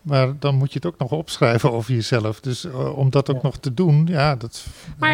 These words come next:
Speaker 1: ja.
Speaker 3: dat, dat genadeloze, hij is genadeloos voor zichzelf,
Speaker 1: Ja.
Speaker 3: genadeloos voor anderen, dat vind ik
Speaker 1: Ja.
Speaker 3: tegelijkertijd enorm, eh,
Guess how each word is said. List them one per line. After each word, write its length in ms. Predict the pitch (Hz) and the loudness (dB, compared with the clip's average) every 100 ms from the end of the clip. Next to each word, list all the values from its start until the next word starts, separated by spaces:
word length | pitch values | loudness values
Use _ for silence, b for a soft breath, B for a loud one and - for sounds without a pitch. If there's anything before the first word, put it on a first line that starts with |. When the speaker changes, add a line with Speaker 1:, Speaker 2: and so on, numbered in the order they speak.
| 254 | 0
Speaker 1:
ja. 60 | |
Speaker 3:
dat, 260 | 247 311 277 | -2 -2 -2
dat 180 | 294 - | -4 -4
genadeloze, 1120 | - 277 262 339 392 285 220 180 165 156 269 294 | -2 4 4 4 0 -2 2 2 2 0 -6 -2
hij 120 | 269 | -2
is 120 | 254 | -2
genadeloos 800 | - 233 233 262 262 277 285 269 | 0 4 6 4 0 -2 -4 -4
voor 140 | - 277 | -6 -6
zichzelf, 640 | 269 - - 180 - - | -6 -8 -6 -6 -6 -10
Speaker 1:
Ja. 60 | - | -2
Speaker 3:
genadeloos 640 | 240 240 233 208 190 - | 0 2 2 0 0 -2
voor 140 | - | -8
anderen, 380 | - 190 214 247 | -4 -2 -2 -4
dat 180 | 262 - | -6 -4
vind 180 | 302 269 | -4 -4
ik 60 | |
Speaker 1:
Ja. 80 | 147 | -4
Speaker 3:
tegelijkertijd 920 | 254 233 233 311 311 - 185 190 - _ - | -4 -2 0 0 -2 -4 -4 -4 -6 _ -10
enorm, 520 | 277 339 349 208 185 - | -6 -4 -2 -2 -4 -6
eh, 200 | - 196 | 0 2